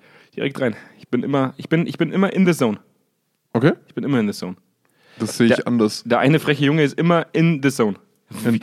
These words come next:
Speaker 2: fragt sich, in welcher Zone?
Speaker 1: Wie kannst du das anders sehen?
Speaker 2: Ich würde mal sagen, dass eine Aufmerksamkeit nicht wirklich dafür spricht, dass du
Speaker 1: Du weißt,
Speaker 2: immer
Speaker 1: in
Speaker 2: in
Speaker 1: meiner,
Speaker 2: the zone
Speaker 1: in mein-,
Speaker 2: bist.
Speaker 1: in meiner autistischen Zone, wo ich
Speaker 2: Ja.
Speaker 1: nichts mehr, eigentlich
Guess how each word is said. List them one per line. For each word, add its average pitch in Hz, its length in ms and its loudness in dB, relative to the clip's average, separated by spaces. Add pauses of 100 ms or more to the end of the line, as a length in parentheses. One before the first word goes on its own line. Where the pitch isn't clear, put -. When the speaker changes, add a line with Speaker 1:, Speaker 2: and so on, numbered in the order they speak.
Speaker 2:
fragt 123 240 0
sich, 131 120 0
in 120 100 0
welcher 120 300 2
Zone? 98 320 -2
Speaker 1:
Wie 107 80 -2
kannst 107 240 -4
du 135 40 0
das 120 140 -4
anders - 260 -6
sehen? - 180 -12 (580)
Speaker 2:
Ich - 120 -20
würde 104 120 -2
mal 101 120 2
sagen, 101 220 2
dass 104 140 -4
eine 101 160 -2
Aufmerksamkeit 110 680 -2
nicht 117 220 -6
wirklich 123 240 2
dafür 120 240 2
spricht, - 280 -6
dass - 140 -6
du - 80 -4
Speaker 1:
Du 147 60 -2
weißt, 143 100 2
Speaker 2:
immer 131 100 2
Speaker 1:
in 127 60 2
Speaker 2:
in 127 60 2
Speaker 1:
meiner, 131 120 4
Speaker 2:
the 107 60 0
zone 131 160 6
Speaker 1:
in 151 60 4
mein-, 143 60 0
Speaker 2:
bist. 123 180 0
Speaker 1:
in 123 40 0
meiner 120 240 0
autistischen 117 580 -6
Zone, 120 340 -4
wo 123 80 0
ich 120 120 0
Speaker 2:
Ja. 123 100 -2
Speaker 1:
nichts 120 220 -4
mehr, - 200 -4
eigentlich 175 280 -6